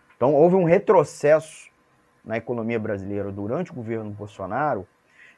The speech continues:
apesar da desculpa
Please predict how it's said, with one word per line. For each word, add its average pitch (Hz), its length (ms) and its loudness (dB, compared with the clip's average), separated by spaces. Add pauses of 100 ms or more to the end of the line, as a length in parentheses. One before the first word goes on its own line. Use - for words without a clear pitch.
(520)
apesar 170 540 6
da 214 140 0
desculpa 170 920 -6